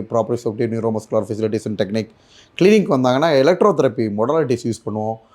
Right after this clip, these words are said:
மேனுவலாகவும் ட்ரீட்மெண்ட் பண்ணுவோம். அது மேனிபுலேஷன், மொபிலைசேஷன், இப்படி பல டெக்னிக் இருக்கு. இவங்க என்ன பண்ணிருக்காங்க,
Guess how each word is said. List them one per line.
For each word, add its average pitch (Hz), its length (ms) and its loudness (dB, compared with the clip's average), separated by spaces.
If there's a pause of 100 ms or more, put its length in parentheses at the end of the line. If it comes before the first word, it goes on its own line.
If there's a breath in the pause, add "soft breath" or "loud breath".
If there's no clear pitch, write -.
(160 soft breath)
மேனுவலாகவும் 220 540 6
ட்ரீட்மெண்ட் 170 340 2
பண்ணுவோம். 110 240 -4
அது 117 160 -4
மேனிபுலேஷன், 135 520 -2
மொபிலைசேஷன், 127 500 -2
இப்படி 117 180 -4
பல 123 180 2
டெக்னிக் 135 360 -4
இருக்கு. 107 240 -4 (440 soft breath)
இவங்க 139 140 2
என்ன 170 160 2
பண்ணிருக்காங்க, 165 460 2